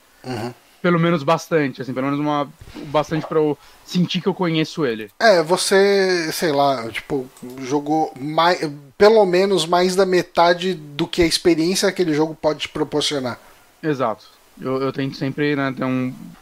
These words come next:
Speaker 2: sentir que eu já entendi o jogo, pelo menos, antes de falar alguma coisa lá.
Speaker 1: Uhum.
Speaker 2: Né, mas, mas, nossa, o que mais tem gente lá, nossa, principalmente jogo mais indie, sei lá,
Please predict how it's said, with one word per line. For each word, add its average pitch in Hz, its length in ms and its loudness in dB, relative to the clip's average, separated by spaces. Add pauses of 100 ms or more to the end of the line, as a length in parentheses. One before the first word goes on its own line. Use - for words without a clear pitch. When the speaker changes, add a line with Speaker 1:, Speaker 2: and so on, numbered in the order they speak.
(120)
Speaker 2:
sentir 262 320 2
que 277 60 0
eu 254 60 2
já 254 120 4
entendi 214 400 2
o 180 40 0
jogo, 135 320 -2
pelo 131 160 -2
menos, 123 220 -2
antes 131 160 -4
de 131 80 -16
falar 131 200 -2
alguma 127 200 -4
coisa 131 240 -4
lá. 113 160 -2 (220)
Speaker 1:
Uhum. 139 280 -4 (440)
Speaker 2:
Né, 131 240 -2
mas, 127 360 0
mas, 131 400 -2
nossa, 139 240 -2
o - 40 -6
que - 100 -10
mais 139 240 -2
tem 147 220 0
gente 139 320 -4
lá, 131 180 0 (380)
nossa, 160 220 -6
principalmente 151 240 -6
jogo 160 360 -2
mais 143 240 -2
indie, 143 200 -2
sei 147 100 2
lá, 127 160 0